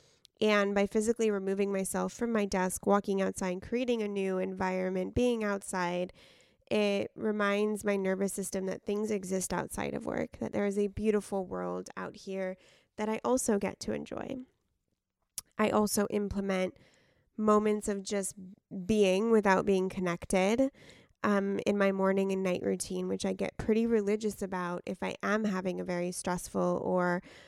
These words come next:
um, not even stressful, but just a lot of work on my plate. A lot of the times when we get into a zone of a lot, a lot, a lot of work, we have a harder time turning it off because the to-do list seems endless.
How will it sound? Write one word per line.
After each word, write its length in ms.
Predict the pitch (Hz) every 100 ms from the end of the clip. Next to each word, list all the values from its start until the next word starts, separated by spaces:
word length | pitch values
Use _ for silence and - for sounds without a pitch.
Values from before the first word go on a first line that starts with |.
| - _
um, 520 | 202 196 180 185 196 - _ _ -
not 200 | 240 294
even 260 | 294 226 208
stressful, 460 | - 214 - -
but 140 | - -
just 200 | 196 -
a 80 | -
lot 300 | 190 190 185
of 160 | 180 185
work 180 | 180 220
on 120 | 220
my 120 | 233
plate. 480 | - 254 277 302 - - - - -
A 80 |
lot 160 | 208 196
of 80 | 196
the 100 | 202
times 420 | 196 190 190 190
when 140 | 196
we 140 | 190 185
get 280 | 185 180 -
into 680 | 196 190 - 196 190 185 185
a 120 | 202
zone 460 | 180 190 180 180 180
of 260 | 190 180 -
a 80 |
lot, 200 | 190 185 -
a 60 |
lot, 180 | 185 185
a 60 | 190
lot 200 | 185 -
of 140 | 180 180
work, 360 | 190 311 - - - - - -
we 520 | 196 196 190 185 190 -
have 160 | 202
a 60 | 196
harder 300 | 190 185 185
time 320 | 185 190 185
turning 340 | 185 190 180 185
it 100 | -
off 320 | 175 202 - -
because 400 | 220 - 208 202
the 100 | 202
to-do 340 | - 185 185
list 220 | 175 180
seems 260 | - 175 180 -
endless. 600 | 180 175 202 269 -